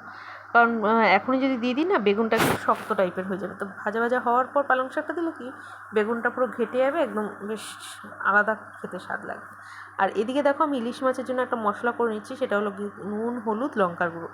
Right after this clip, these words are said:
আর কিচ্ছু না, সামান্য একটু নুন, সামান্য একটু হলুদ আর লঙ্কার গুঁড়ো। তোমরা যেইভাবে ঝাল খেতে পছন্দ করো, আমরা তো একটু ঝালটা বেশি খাই, তো ওই জন্য একটু লঙ্কার গুঁড়োটা একটু বেশি দিয়েছি। কেউ আবার বলো না, "বৌদি বাবা কত ঝাল, কত ঝাল হয়নি গো", একদমই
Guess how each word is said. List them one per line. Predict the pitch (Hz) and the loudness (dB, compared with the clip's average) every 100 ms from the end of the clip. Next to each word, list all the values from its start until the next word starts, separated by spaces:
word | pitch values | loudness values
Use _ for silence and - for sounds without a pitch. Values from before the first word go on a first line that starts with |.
| - | 0
আর | 247 240 | 0 0
কিচ্ছু | 254 - - 208 | -8 -12 -8 -6
না, | 180 - - - - - - | -6 -10 -16 -18 -18 -18 -12
সামান্য | - 254 294 311 | 2 4 6 2
একটু | 302 285 | 0 -2
নুন, | 269 392 | -2 -2
সামান্য | 403 269 226 | -2 -2 0
একটু | 226 247 | 0 0
হলুদ | 240 311 339 | 0 2 4
আর | 196 | 4
লঙ্কার | 175 175 170 156 | 2 0 -4 -6
গুঁড়ো। | - 202 - | -8 -12 -12
তোমরা | 202 196 | -4 -2
যেইভাবে | 190 202 208 214 | 0 0 2 0
ঝাল | 202 202 202 | 2 0 0
খেতে | - 226 | -2 -2
পছন্দ | 226 220 240 247 | -2 -2 -2 -4
করো, | 277 285 | 0 2
আমরা | 214 196 | 2 0
তো | 208 | 0
একটু | 208 | -6
ঝালটা | 220 - 214 220 | -4 -2 0 0
বেশি | 226 - | -2 -6
খাই, | 220 226 240 - - - - | -4 -2 -2 -8 -20 -20 -2
তো | 208 | 0
ওই | |
জন্য | 208 208 | 0 -2
একটু | 214 196 190 | -6 -8 0
লঙ্কার | 208 196 208 | 0 2 2
গুঁড়োটা | 208 202 | 2 -2
একটু | 208 202 | -4 -2
বেশি | 208 - | -2 -2
দিয়েছি। | 202 196 196 269 302 - - | -6 -8 -8 -14 -14 -18 -8
কেউ | 208 202 | 0 4
আবার | 208 202 208 - | 4 0 -8 -8
বলো | 208 208 | 0 2
না, | 220 | 2
"বৌদি | 196 185 202 | 0 0 2
বাবা | 196 180 185 | 2 2 0
কত | 180 202 | -2 0
ঝাল, | 220 - 190 180 - - - - - | 0 2 0 0 -6 -18 -20 -20 -2
কত | 208 214 | 0 2
ঝাল | 208 190 | 2 4
হয়নি | 185 185 190 | 4 4 2
গো", | 208 339 | 0 2
একদমই | 233 190 226 240 339 | 2 0 -6 0 2